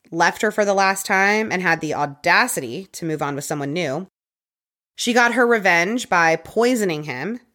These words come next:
and then killing his mother and then framing him for it, using his name for the email address, sending the anonymous letter.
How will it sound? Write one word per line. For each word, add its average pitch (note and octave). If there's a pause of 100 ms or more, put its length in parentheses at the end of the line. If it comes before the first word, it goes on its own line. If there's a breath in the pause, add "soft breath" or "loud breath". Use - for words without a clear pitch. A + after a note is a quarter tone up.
(180)
and F3+
then E3+
killing G#3
his F3
mother E3 (440)
and C#4
then D#4
framing D#4+
him C#3
for A#2+
it, C#2 (500)
using F3+
his A3
name A3+
for B3
the C4
email A#3
address, C3+ (140 soft breath)
sending F#3
the A#3
anonymous B3
letter. B3+